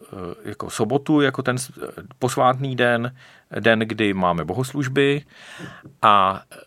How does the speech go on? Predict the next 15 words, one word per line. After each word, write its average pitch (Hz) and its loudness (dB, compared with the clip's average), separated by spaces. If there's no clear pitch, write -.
Odvoláváme 156 6
se 135 -4
přitom, 95 -2
eh, 87 -12
na 87 0
písmo, 156 0
primárně 107 0
samozřejmě 98 -8
na 80 -4
Starý 127 -2
zákon. 123 0
Eh, 92 -8
to - -10
přikázání 104 2
je 85 -8